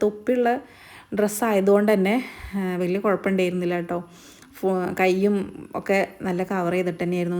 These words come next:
നിന്ന്, ആ, ഉണ്ടായിരുന്നത്. പിന്നെ ദാ ഇവിടെ കുരങ്ങന്മാരുണ്ട് ട്ടോ നല്ലോണം. അപ്പോൾ അവരെ നല്ലോണം സൂക്ഷിക്കണം. അപ്പോൾ ദാ അവർ, ആം, ഏതോ ഒരു ചേച്ചീൻ്റെ പേഴ്സ് എടുത്തിട്ട് മുകളിലേക്ക് കൊണ്ടുപോയിട്ട് അവിടുന്ന്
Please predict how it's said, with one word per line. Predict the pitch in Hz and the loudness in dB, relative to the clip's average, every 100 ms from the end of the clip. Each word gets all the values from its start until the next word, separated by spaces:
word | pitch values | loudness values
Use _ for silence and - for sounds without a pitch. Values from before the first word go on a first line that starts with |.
| 175 | -2
നിന്ന്, | 170 170 170 170 | -4 -6 -8 -8
ആ, | 170 175 | -6 -4
ഉണ്ടായിരുന്നത്. | 170 170 170 175 170 214 - - - - - - | -2 -2 -2 -4 -4 -6 -8 -20 -20 -20 -8 0
പിന്നെ | 214 233 220 | 2 4 2
ദാ | 233 - - | 2 -2 -2
ഇവിടെ | 202 185 220 - | 0 0 -2 -4
കുരങ്ങന്മാരുണ്ട് | 202 175 175 180 190 208 196 175 | -4 -2 -2 0 2 0 0 -2
ട്ടോ | 170 180 180 | -2 -4 -4
നല്ലോണം. | 175 170 170 214 - - - - 190 | -4 -2 -2 -4 -8 -16 -20 -10 -6
അപ്പോൾ | 190 202 | -2 0
അവരെ | 180 185 233 | 0 0 0
നല്ലോണം | 196 185 180 190 226 | -2 -2 -2 -2 0
സൂക്ഷിക്കണം. | 220 185 180 175 175 226 - | 0 0 -2 -2 -2 -4 -6
അപ്പോൾ | - 190 180 | -6 -4 -2
ദാ | 185 - 175 | -4 -4 -4
അവർ, | 170 170 190 240 - - | -2 0 2 0 -2 -6
ആം, | 175 175 170 170 170 165 190 - 175 | -4 -2 -2 -2 -2 -2 -8 -6 -4
ഏതോ | 170 175 190 | -2 0 2
ഒരു | 240 240 - | 2 0 -2
ചേച്ചീൻ്റെ | 190 185 - 180 180 220 - - - - - | -4 -2 -2 -2 0 -2 -6 -20 -20 -4 2
പേഴ്സ് | 185 185 185 254 | 4 4 4 2
എടുത്തിട്ട് | 196 180 170 196 285 - - - 190 | 2 -4 0 0 0 -4 -14 -4 2
മുകളിലേക്ക് | 185 180 180 220 | 4 4 2 0
കൊണ്ടുപോയിട്ട് | 208 180 175 170 240 | 0 0 -2 -2 -2
അവിടുന്ന് | 185 175 175 190 | -2 -2 -2 -2